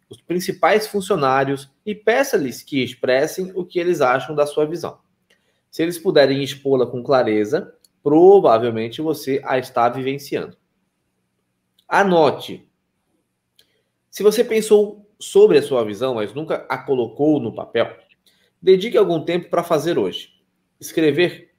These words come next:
esclarece seu pensamento. Depois de escrever, avalie os pontos que merecem o melhor da sua vida. Então, persiga sua visão com tudo que você tiver. Avalie suas emoções.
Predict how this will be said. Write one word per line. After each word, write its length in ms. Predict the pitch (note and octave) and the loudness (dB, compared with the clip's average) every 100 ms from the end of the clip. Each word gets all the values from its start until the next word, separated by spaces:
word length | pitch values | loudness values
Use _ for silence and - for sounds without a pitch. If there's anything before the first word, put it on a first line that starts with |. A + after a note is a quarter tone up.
| _ _ - | _ _ -20
esclarece 540 | - C#3+ C3+ D3+ D3 | -4 2 4 2 0
seu 120 | D#3+ | -4
pensamento. 600 | D3+ D#3 D#3+ B2+ F#2 - _ _ - | -4 -6 -6 -8 -8 -12 _ _ -6
Depois 420 | C3+ D#3 F3 B2+ | -6 0 0 0
de 60 | |
escrever, 680 | A#2 - A2+ B2+ C#3+ - _ _ _ _ _ _ | -4 -4 0 2 0 -2 _ _ _ _ _ _
avalie 520 | - C3 C3 C3 D#3 D#3+ | -2 2 4 4 2 -2
os 180 | B2+ | -4
pontos 300 | - C3 B2+ | -4 -4 -4
que 100 | - | -6
merecem 460 | A#2+ A2+ A#2 A#2+ B2+ | -2 2 2 0 -4
o 40 | |
melhor 280 | A#2 A2+ B2 | -4 2 2
da 80 | A#2 | 2
sua 200 | - B2 | -2 -2
vida. 220 | F2 F2+ _ _ _ _ _ _ - | -4 -14 _ _ _ _ _ _ -14
Então, 560 | C#3 C3+ D3 F#3+ - _ - | -4 2 2 2 -6 _ -4
persiga 480 | E3+ - D#3 D#3+ | -4 -2 -4 -2
sua 160 | D#3 D3+ | 0 -2
visão 300 | C3+ B2 C#3 | -2 -4 -6
com 160 | C#3+ C#3 | -6 -12
tudo 220 | D3 C#3+ | -12 -14
que 80 | C#3+ | -14
você 220 | C3+ - | -10 -10
tiver. 400 | - A#2 - _ _ _ _ _ _ _ _ _ _ _ _ _ _ _ _ _ _ _ _ _ _ - | -8 -8 -10 _ _ _ _ _ _ _ _ _ _ _ _ _ _ _ _ _ _ _ _ _ _ 0
Avalie 400 | E3 F3+ F3+ G3+ | 2 4 2 2
suas 260 | G#3 F3+ | 2 2
emoções. 580 | F#3 E3+ - - - _ | 2 -4 -8 -14 -20 _